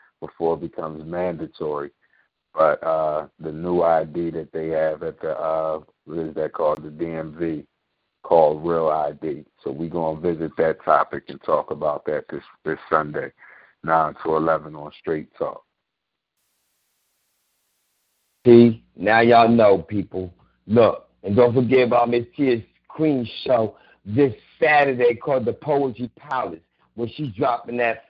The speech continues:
Speaker 2: flavor, y'all, from all over the world. She from Kentucky. I'm from Philly. Man,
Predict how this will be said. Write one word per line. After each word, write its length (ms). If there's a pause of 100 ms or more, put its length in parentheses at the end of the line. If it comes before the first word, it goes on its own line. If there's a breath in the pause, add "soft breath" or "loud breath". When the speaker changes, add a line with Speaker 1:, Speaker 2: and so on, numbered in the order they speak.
(140)
Speaker 2:
flavor, 400
y'all, 440
from 200
all 280 (120)
over 120
the 140
world. 340
She 200
from 140
Kentucky. 720 (220 loud breath)
I'm 240
from 160 (220)
Philly. 400 (380 soft breath)
Man, 420